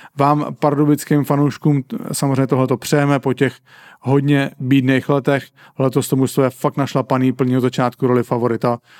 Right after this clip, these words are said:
tak snad vám to vydrží většinu, a, většinu sezóny a hlavně až do konce sezóny to bude to nejdůležitější. No, Budějovice jsem, ty mají teďka trochu jiný problémy. Po výborném startu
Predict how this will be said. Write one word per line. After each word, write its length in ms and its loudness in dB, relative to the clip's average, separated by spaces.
tak 260 -4
snad 320 -4
vám 280 -4
to 200 -2
vydrží 460 2
většinu, 520 -2
a, 500 -4
většinu 340 0
sezóny 420 0
a 120 -4
hlavně 480 0
až 160 -2
do 100 0
konce 260 -6
sezóny 380 -4
to 120 -2
bude 240 -2
to 220 -4
nejdůležitější. 760 0
No, 260 4
Budějovice 600 4
jsem, 340 0
ty 100 0
mají 160 2
teďka 220 0
trochu 220 0
jiný 160 4
problémy. 440 2
Po 320 2
výborném 460 2
startu 420 0